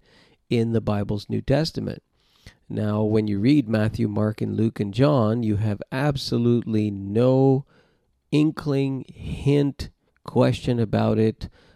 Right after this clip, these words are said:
Uh, Jesus was, was, uh, not married. Jesus was a, uh, an exemplary, uh, rabbi. Uh, Jesus,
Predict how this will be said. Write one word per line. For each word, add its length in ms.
Uh, 440
Jesus 760
was, 720
was, 680
uh, 380
not 320
married. 720
Jesus 480
was 440
a, 400
uh, 280
an 100
exemplary, 1120
uh, 360
rabbi. 840
Uh, 340
Jesus, 720